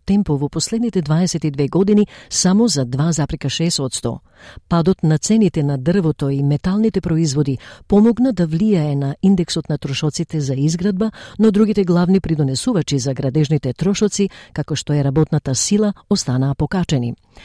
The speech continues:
Тим Лолес од CoreLogic вели дека ова забавување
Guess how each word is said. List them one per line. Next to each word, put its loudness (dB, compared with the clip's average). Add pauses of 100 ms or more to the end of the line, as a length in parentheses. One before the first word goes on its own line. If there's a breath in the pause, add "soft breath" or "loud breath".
(200 loud breath)
Тим 4
Лолес 4
од -6
CoreLogic -2
вели -2
дека -6
ова 2
забавување 2